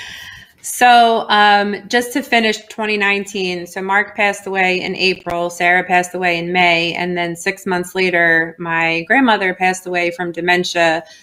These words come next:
Um, she actually passed away, I think, two or three days before the performance that I was just describing. So it really, even though the dance was choreographed with Mark and Sarah in mind,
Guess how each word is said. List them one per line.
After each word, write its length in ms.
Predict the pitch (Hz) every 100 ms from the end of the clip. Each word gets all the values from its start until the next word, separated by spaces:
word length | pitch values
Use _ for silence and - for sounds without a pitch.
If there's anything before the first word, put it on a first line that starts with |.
| _ _
Um, 260 | 185 180 180
she 120 | 202
actually 320 | 190 - 196
passed 360 | 190 190 185 185
away, 640 | 185 180 175 170 170 - 180
I 60 |
think, 360 | 170 196 185 _
two 360 | - - 220 226
or 120 | 208
three 260 | 208 208 190
days 260 | 180 170
before 360 | - 180 - 190
the 100 | 180
performance 600 | 175 170 175 160 160 160
that 80 | 160
I 100 | 160
was 160 | 160 160
just 320 | 156 151 -
describing. 760 | 160 - 160 156 151 151 156
So 580 | 160 175 165 156 156 117 -
it 180 | 175 -
really, 280 | 180 196 185
even 360 | 180 165 185 190
though 120 | 185
the 100 | 175
dance 460 | 170 180 180 180 -
was 120 | 185
choreographed 720 | - 180 180 170 170 160 -
with 200 | 170 170
Mark 260 | 180 170 170
and 100 | 165
Sarah 380 | - 170 175 -
in 140 | 185
mind, 420 | 185 185 185 196